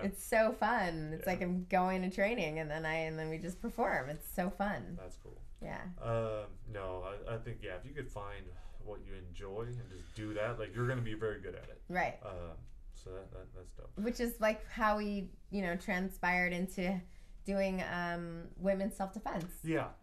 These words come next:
Speaker 2: that, that's cool. So talk a little bit about that program. You guys just,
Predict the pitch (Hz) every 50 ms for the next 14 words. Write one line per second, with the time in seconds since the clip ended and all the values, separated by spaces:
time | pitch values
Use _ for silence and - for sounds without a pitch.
0 | - 120 110 117 135 175 170 - - 131 120 127 131 - - - - - 151 -
1 | - - - 127 120 120 120 - - - - - - 147 165 165 - 190 185 185
2 | 180 175 175 160 160 156 151 - 147 - - - 147 139 131 139 135 135 131 131
3 | 131 127 123 131 131 127 156 151 139 120 - - - 135 127 - -